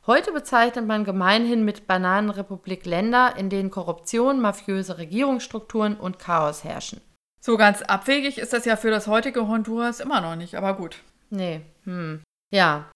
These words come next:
Speaker 1: Honduras ist in jedem Fall historisch gesehen ein klassisches Beispiel einer Bananenrepublik.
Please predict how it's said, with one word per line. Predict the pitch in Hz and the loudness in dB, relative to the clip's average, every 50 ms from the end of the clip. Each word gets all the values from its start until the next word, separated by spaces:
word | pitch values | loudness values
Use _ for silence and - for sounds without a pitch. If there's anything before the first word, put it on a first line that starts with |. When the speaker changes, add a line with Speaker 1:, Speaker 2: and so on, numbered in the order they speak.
| _ | _
Speaker 1:
Honduras | - 208 208 190 233 269 311 302 262 233 226 | -2 -2 -2 0 0 0 0 0 0 0 -2
ist | 220 220 - | -4 -6 -4
in | 214 196 | -4 -4
jedem | 185 185 214 254 285 330 | -2 0 0 -2 -2 -4
Fall | 285 - - 247 247 247 | -8 -6 -4 -2 -2 -2
historisch | 214 196 190 - - 247 311 359 381 - - | -2 -4 -6 -4 -2 -2 -2 -2 -4 -6 -6
gesehen | - 262 240 262 262 269 262 | -8 -6 -2 0 0 0 0
ein | - - 185 | -2 -4 -6
klassisches | - - 240 285 - 302 269 - 262 240 - | -4 -4 -4 -4 -2 -6 -8 -8 -8 -10 -8
Beispiel | - 175 185 196 214 - - - 220 - | -6 -2 0 0 -2 -2 -4 -6 -6 -4
einer | 180 175 180 196 190 | -4 -4 -4 -2 -2
Bananenrepublik. | 196 190 190 190 196 196 180 170 170 156 151 151 151 156 - 147 147 - | -2 -2 2 2 2 2 2 0 -6 -10 -14 -14 -18 -16 -12 -12 -14 -14